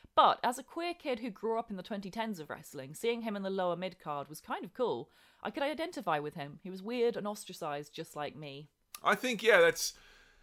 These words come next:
Speaker 2: it's always worth bearing in mind, like, kind of, it shows with Goldust, you know, a lot of people were tweeting saying, like, "Well, it was only a very small part of his career."
Speaker 1: Hmm.
Speaker 2: You know, it was only a very s-, and it, I mean, truthfully, it was. It was, you know, maybe a year or two where that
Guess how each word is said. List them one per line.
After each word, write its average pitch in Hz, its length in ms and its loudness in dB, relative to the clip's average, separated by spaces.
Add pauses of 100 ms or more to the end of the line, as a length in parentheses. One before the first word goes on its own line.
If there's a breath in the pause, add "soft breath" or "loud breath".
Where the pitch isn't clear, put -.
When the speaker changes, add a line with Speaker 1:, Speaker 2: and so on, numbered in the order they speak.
(360 soft breath)
Speaker 2:
it's - 80 -4
always 220 180 8
worth 185 160 0
bearing 180 320 8
in 151 100 0
mind, 143 360 0
like, 131 240 0
kind 120 180 0
of, 117 300 -10 (720)
it 123 240 -8
shows 175 240 2
with 135 100 -4
Goldust, 143 260 4
you 123 60 -6
know, 120 60 -2
a - 20 2
lot 147 80 4
of 160 80 -2
people 143 200 -4
were 123 60 -4
tweeting 135 280 -4
saying, 120 200 -4
like, 117 200 -10
"Well, 254 240 4
it 240 60 0
was 202 100 -2
only 240 100 0
a 220 40 0
very 214 120 0
small 180 320 4
part 160 380 4
of 127 80 -6
his 120 160 -4
career." 127 720 0
Speaker 1:
Hmm. 160 140 -10
Speaker 2:
You 131 60 -4
know, 139 40 -2
it - 20 2
was 147 100 0
only 214 120 2
a 180 40 0
very 180 120 2
s-, - 100 2
and 202 180 2
it, 302 140 -4
I 254 60 -8
mean, 381 160 -4 (120)
truthfully, 311 460 2
it 190 60 8
was. 214 260 6
It 156 100 -2
was, 175 280 2
you 170 120 0
know, 123 140 -2 (100)
maybe 147 200 0
a 143 40 0
year 160 280 2
or 160 40 0
two 139 200 -2
where 127 140 4
that 123 260 0